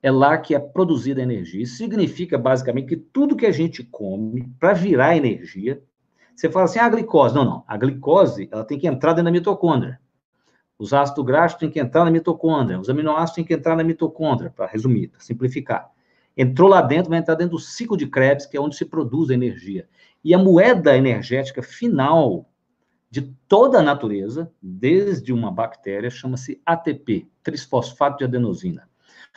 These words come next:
O A T P é como se fosse, é, é uma moeda comum ao mundo, né? Como se você pudesse, imagina todas as moedas do mundo, né? O dólar, o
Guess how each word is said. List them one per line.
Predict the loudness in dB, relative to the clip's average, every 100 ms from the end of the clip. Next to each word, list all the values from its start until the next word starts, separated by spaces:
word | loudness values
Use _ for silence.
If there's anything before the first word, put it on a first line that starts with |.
| _ 0
O | 2
A |
T | 4 4
P | 4 4 6 6 2
é | -8
como | -8 -6
se | -6
fosse, | -6 0 2 2 -4 -10 -10
é, | -6 -6 -6 -10 _ _ _ -2
é |
uma | 2 2
moeda | 2 4 4 4
comum | 0 0 0 4
ao | 2
mundo, | 4 4 4 0 -8 _ -8
né? | -4 0
Como | 0 0
se |
você | 0 0
pudesse, | -2 2 2 2 0
imagina | 0 0
todas | 2 2 4
as | 2
moedas | 2 2 2 2
do | -2
mundo, | 0 2 2
né? | 2
O | 2 2
dólar, | 2 4 4
o | 0 -6